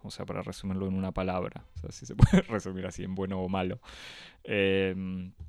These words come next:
así que mejor sacarme de encima las cosas que me, que no me gustaron para pasar a, a elogiarla. Eh, me pareció larga.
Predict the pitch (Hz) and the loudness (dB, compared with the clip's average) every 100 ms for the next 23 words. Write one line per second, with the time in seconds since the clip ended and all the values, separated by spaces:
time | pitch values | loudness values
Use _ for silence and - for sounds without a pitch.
0 | - _ - - - 117 110 120 107 107 | -18 _ -14 -8 0 4 4 4 0 0
1 | 110 110 110 113 110 - 113 - 117 - | 0 0 0 0 0 0 -4 -4 -6 -6
2 | 104 95 98 95 92 92 - - - 101 | -6 -4 -4 -4 -6 -8 -8 -12 -6 -2
3 | 104 101 98 - 104 113 120 117 98 90 | 0 -2 -4 -4 -2 -2 -2 -4 -6 -8
4 | - - - 95 95 90 90 - 95 92 | -8 -8 -6 -4 -4 -4 -8 -8 -8 -8
5 | 92 - 95 92 92 90 - - - - | -10 -8 -6 -6 -6 -8 -12 -20 -20 -20
6 | - - - 107 95 92 92 92 92 98 | -20 -18 -12 -8 -8 -8 -8 -8 -6 -4
7 | 110 117 147 135 131 123 135 165 | -4 -2 0 2 2 2 0 -4